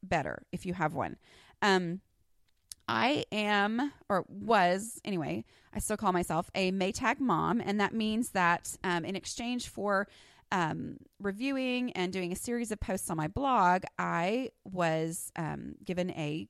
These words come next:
kitchen appliance set from Maytag. And I honestly applied for it because I wanted the refrigerator. I needed a new refrigerator desperately. And I love my fridge.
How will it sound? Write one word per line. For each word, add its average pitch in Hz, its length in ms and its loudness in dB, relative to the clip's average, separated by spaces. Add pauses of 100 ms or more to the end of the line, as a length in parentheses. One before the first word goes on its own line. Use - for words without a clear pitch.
(200)
kitchen 190 520 -6
appliance - 460 -6
set - 420 -6
from 190 320 -2
Maytag. 240 360 -4 (520)
And 185 400 2 (180)
I 214 300 2
honestly 226 420 0
applied 233 420 2
for 277 260 0
it 302 180 0
because 220 760 0
I 180 160 2
wanted 180 300 0
the 220 100 0
refrigerator. 240 580 -4
I 170 120 0
needed 220 400 0
a 208 60 -4
new 202 140 -2
refrigerator 175 680 -4
desperately. - 640 -6
And 214 100 -4
I 247 120 -6
love 277 580 -4
my 226 120 -4
fridge. - 360 -4